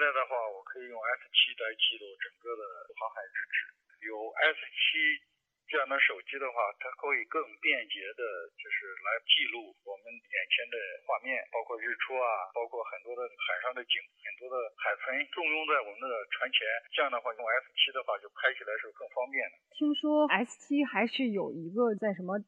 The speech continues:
Speaker 2: 颠簸的状态之下拍摄照片，有一种很稳定的这样的功能，
Speaker 1: 对。
Speaker 2: 是吧？
Speaker 1: 就是全像素、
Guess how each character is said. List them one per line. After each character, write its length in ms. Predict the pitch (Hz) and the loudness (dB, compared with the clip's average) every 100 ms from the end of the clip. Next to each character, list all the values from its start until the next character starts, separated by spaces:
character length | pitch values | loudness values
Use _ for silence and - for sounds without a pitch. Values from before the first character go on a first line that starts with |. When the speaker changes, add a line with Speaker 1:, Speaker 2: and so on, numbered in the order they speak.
| - | 0
Speaker 2:
颠 320 | 311 311 302 | 4 4 6
簸 160 | 302 | 6
的 80 | 269 | 6
状 240 | 202 240 196 | 6 2 2
态 160 | 190 | -4
之 160 | 180 185 | -2 -4
下 240 | 180 170 - - - | 0 0 0 -10 -4
拍 240 | 208 226 | 2 4
摄 80 | 214 190 | 4 4
照 160 | 202 | 4
片， 240 | 185 208 208 | 4 4 4
有 80 | |
一 160 | 170 185 | 0 -2
种 160 | 190 156 | -4 -4
很 160 | 190 | 0
稳 400 | 233 262 170 175 | 4 6 4 2
定 240 | 269 285 208 | 4 4 4
的 80 | |
这 80 | 185 | 2
样 160 | 190 156 | 0 0
的 80 | - | 0
功 240 | 190 185 | 0 -2
能， 160 | 170 151 | -4 -6
Speaker 1:
对。 80 | 160 | -8
Speaker 2:
是 80 | 180 | -8
吧？ 240 | - - - | -6 -8 -8
Speaker 1:
就 160 | - 120 | -10 -6
是 160 | 110 107 | -4 6
全 240 | - 135 151 | 6 6 4
像 240 | 151 127 120 | 4 4 -4
素、 160 | 131 | -10